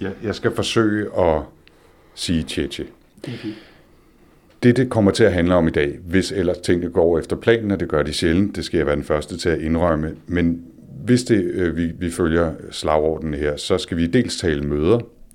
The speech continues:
Speaker 1: og mødekultur, og dels Ignite, som er sådan en særlig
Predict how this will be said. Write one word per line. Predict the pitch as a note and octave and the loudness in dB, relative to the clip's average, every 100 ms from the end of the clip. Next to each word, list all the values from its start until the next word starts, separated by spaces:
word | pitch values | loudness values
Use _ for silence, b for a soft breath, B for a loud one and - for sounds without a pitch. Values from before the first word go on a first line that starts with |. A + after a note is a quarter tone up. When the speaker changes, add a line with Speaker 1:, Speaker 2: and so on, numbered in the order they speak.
| - | -4
Speaker 1:
og | E2+ | 2
mødekultur, | F2+ G2+ G#2 - F#2+ | 2 2 -2 0 -2
og | D2+ - | -2 0
dels | F#2+ F2 - - b b - | -2 -2 -8 -12 b b -12
Ignite, | F#2 - C#2+ D#2 - | -6 -2 0 0 -4
som | - E2+ | -2 -2
er | |
sådan | - F2 | -2 -4
en | |
særlig | - D2 C#2+ D#2+ | -2 0 0 -2